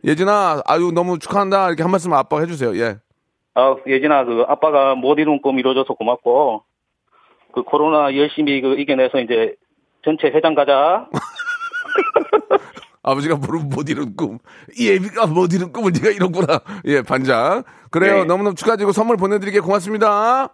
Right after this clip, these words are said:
Speaker 2: 아, 예, 감사합니다.
Speaker 1: 예, 감사드리겠습니다. 재밌네요. 예, 이번에는, 아, 육-, 육공삼육님 한번 가볼게요. 육공삼육. 예, 마지막 전화 될까? 일부. 아, 김구라 씨, 박명수 길 할 수 있다고 그러네. 길, 길이 궁금한데요. 자, 육공삼육님 전화 한번 걸어보겠습니다.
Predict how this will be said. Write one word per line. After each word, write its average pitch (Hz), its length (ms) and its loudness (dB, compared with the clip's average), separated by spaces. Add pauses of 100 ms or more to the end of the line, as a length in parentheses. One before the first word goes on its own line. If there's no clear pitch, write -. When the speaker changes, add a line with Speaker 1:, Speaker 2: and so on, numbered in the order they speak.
Speaker 2:
아, 165 200 4
예, 226 140 0
감사합니다. 196 360 0
Speaker 1:
예, 196 400 4
감사드리겠습니다. 156 840 0
재밌네요. 113 680 -4
예, 117 100 -2
이번에는, 214 500 2 (320)
아, 151 200 2
육-, 196 160 -4 (300)
육공삼육님 220 960 0
한번 190 160 0
가볼게요. 139 340 -2
육공삼육. 143 800 -4
예, 135 160 2 (120)
마지막 151 360 -2
전화 156 180 -2
될까? 139 220 -2
일부. 139 500 0 (360)
아, 135 280 0
김구라 185 360 2
씨, 165 160 -4
박명수 156 560 -2
길 202 200 2
할 196 120 2
수 175 80 -4
있다고 151 220 0
그러네. 117 120 -2
길, 165 240 -2 (380)
길이 185 360 -4 (240)
궁금한데요. 139 760 0
자, 110 100 -2
육공삼육님 175 800 -2
전화 135 160 -4
한번 135 100 -4
걸어보겠습니다. 113 500 -4